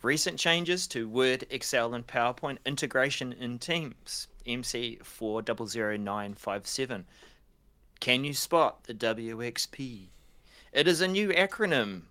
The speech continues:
which, uh, supposedly describes the combination of Word, Excel, and PowerPoint. Uh, they're now available as Teams personal apps. Teams personal apps are the ones on the, the side rail, uh, which is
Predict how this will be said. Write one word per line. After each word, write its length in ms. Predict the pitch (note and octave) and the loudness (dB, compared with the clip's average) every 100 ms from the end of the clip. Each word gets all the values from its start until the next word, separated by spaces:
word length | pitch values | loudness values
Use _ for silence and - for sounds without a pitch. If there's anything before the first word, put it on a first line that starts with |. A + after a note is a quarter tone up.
| _ | _
which, 340 | B2 C3 - C3 | -6 -4 -2 2
uh, 200 | B2+ A#2+ | 4 2
supposedly 1120 | - C#3 G3+ B3 B3+ G#3+ G3 F3+ D#3+ C#3+ C3+ C3 - - - | -2 -4 -4 -4 -4 0 0 0 -4 -10 -16 -18 -20 -20 -14
describes 600 | - C#3 - D3 C3+ B2 - | -8 -6 2 4 4 2 -4
the 80 | C3+ | -4
combination 720 | - E3+ C#3+ E3 A#3 - G#2 | 0 2 2 0 0 -2 -4
of 200 | F#2 A2 | -6 -4
Word, 300 | A#2+ A#2 G#2+ | -2 0 0
Excel, 400 | G#2 - G#2 G#2 | -2 -2 -2 -2
and 120 | A2 A2 | -4 -2
PowerPoint. 600 | B2+ D#3+ C#3+ G2+ - - _ - - - - _ _ - | 2 2 0 -6 -8 -16 _ -20 -20 -20 -20 _ _ -10
Uh, 160 | G2 F2+ | -8 0
they're 160 | B2 A#2+ | 2 4
now 260 | A#2 B2 | 4 4
available 560 | A#2 B2 B2+ B2+ B2 A2+ | 6 4 4 2 0 -2
as 140 | A2 | -2
Teams 420 | - C#3 C#3 C3 | -6 -6 -6 -8
personal 520 | - G3 G3 - C3 - | -4 0 0 0 -4 -4
apps. 320 | G#2 - - | -6 -6 -8
Teams 280 | - C#3+ E3 | -6 -6 -4
personal 320 | - E3+ C#3+ | -2 -2 0
apps 220 | C3+ - C#3 | 0 0 -4
are 40 | |
the 80 | C3+ | -2
ones 280 | C#3+ C#3+ B2+ | -2 -2 -2
on 120 | C3 | 0
the, 240 | B2 A#2 A2+ | 2 2 2
the 80 | A#2 | -4
side 420 | - B2 C3 G2+ | 2 4 4 4
rail, 400 | G#2+ A#2 D#3+ G#3+ _ - - _ _ | 0 2 0 -4 _ -20 -20 _ _
uh, 180 | A2 G#2 | -8 -6
which 200 | A2+ D3 | -6 -4
is 180 | F#3+ - | -4 -6